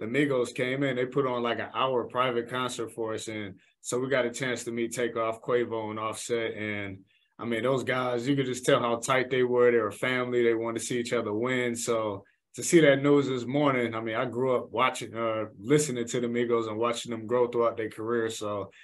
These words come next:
it hit a little different. And I just wanna send condolences out to Takeoff and everyone who's affected by this. I know a lot of people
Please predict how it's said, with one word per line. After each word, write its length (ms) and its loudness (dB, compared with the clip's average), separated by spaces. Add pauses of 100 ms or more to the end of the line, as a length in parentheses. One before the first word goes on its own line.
(100)
it 100 4
hit 100 8
a 60 8
little 320 10
different. 480 4
And 480 -4 (440)
I 40 -6
just 140 -4
wanna 140 0
send 240 0
condolences 600 2
out 220 4
to 100 -8
Takeoff 640 2
and 140 -4
everyone 340 -2
who's 400 -4
affected 480 -2
by 200 2
this. 200 -2
I 100 -2
know 120 -4
a 20 -2
lot 220 0
of 80 -6
people 540 -6